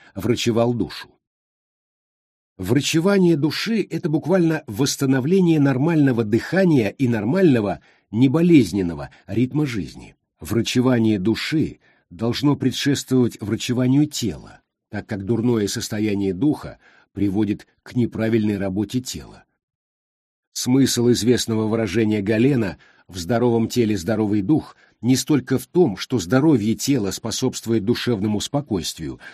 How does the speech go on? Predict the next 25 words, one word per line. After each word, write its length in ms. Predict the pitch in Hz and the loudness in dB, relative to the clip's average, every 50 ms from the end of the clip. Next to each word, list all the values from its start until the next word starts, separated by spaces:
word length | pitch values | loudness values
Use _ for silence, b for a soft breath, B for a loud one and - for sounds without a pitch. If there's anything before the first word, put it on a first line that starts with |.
| B B | B B
сколько 420 | B - - - 127 - - 127 110 | B -4 0 0 0 0 0 -4 -8
в 60 | - | -4
том, 200 | - 170 175 143 | -2 0 0 0
что 180 | - - - 131 | 0 -2 0 0
нужно 280 | 147 151 120 127 139 | 2 2 0 0 -2
сначала 420 | 131 - 135 123 - - 143 131 131 | -2 -2 -4 -4 -4 -2 -2 -2 -2
исцелить 680 | 127 - 123 - - - - 135 131 123 127 - - - | -2 -4 -4 -6 -4 -2 0 2 2 2 0 -2 -8 -4
ум 360 | - 240 220 120 87 - - _ _ _ _ _ _ _ _ _ - | 0 0 0 0 -2 -4 -10 _ _ _ _ _ _ _ _ _ -6
и 100 | 113 - | -4 -4
потом 360 | - 131 127 139 208 208 175 | -2 -2 -2 0 2 4 4
уже 200 | 143 101 107 98 | 4 4 2 -2
заниматься 560 | 90 110 113 110 104 104 123 131 - - 139 | -2 -2 0 0 0 0 -2 -2 -4 -6 -8
телом. 480 | - - - 87 - - - - - _ _ _ _ _ _ _ _ _ _ _ _ _ _ _ _ | -8 -8 -10 -12 -12 -14 -18 -20 -20 _ _ _ _ _ _ _ _ _ _ _ _ _ _ _ _
Сократ 520 | - - - 104 98 - - 196 208 - - | -8 -6 -6 -6 -6 -4 -2 -2 -2 -2 -2
вводит 460 | 107 98 101 147 185 165 151 151 147 | -6 -4 0 2 2 4 4 0 0
тему 260 | - - 175 160 156 143 | 0 0 2 4 4 6
невежества 760 | 135 135 131 123 185 202 165 139 131 - - - 113 107 | 6 6 4 4 2 2 2 2 0 -2 -2 -2 -4 -4
как 260 | - - 147 143 - 101 | -2 -4 -6 -6 -6 -6
болезни – 800 | 92 110 156 170 180 180 143 107 90 - - 73 - - - _ _ _ _ - | -2 0 2 4 4 4 4 2 0 -2 -8 -14 -16 -20 -20 _ _ _ _ 0
и 300 | 151 147 135 127 131 139 | 2 4 4 4 4 2
избавление 720 | 123 98 92 127 135 123 143 180 220 220 196 160 139 123 120 | 0 2 2 2 2 2 2 2 2 4 4 6 6 4 4
от 220 | - 120 - - | 2 -2 -2 2
невежества 680 | 135 131 117 110 92 80 78 - - - - 73 - - _ _ | 4 4 4 4 2 -2 -4 -10 -12 -12 -12 -14 -16 -16 _ _
как 240 | - 104 98 - _ | -8 -8 -8 -8 _
исцеление. 840 | - 131 - - - - - 156 135 98 80 69 - - - - - | -6 -6 -4 -4 -6 -6 -4 -4 -4 -4 -6 -8 -12 -18 -20 -20 -20